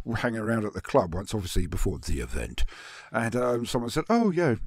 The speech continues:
uh, the Siege of Terra is completely changing. I've just read the books, ha, ha, ha." Obviously, you know, I, I almost had a stroke.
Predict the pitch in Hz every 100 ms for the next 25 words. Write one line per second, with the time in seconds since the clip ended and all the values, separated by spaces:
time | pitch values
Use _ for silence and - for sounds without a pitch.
0 | - 165 156 127 - 185 113 - 202 131
1 | - 131 120 120 127 - 226 127 101 131
2 | 135 123 - 120 160 208 - - 127 123
3 | 143 202 113 - - - 120 120 104 -
4 | 107 101 104 82 95 - 101 90 87 85
5 | 95 87 - - 50 - -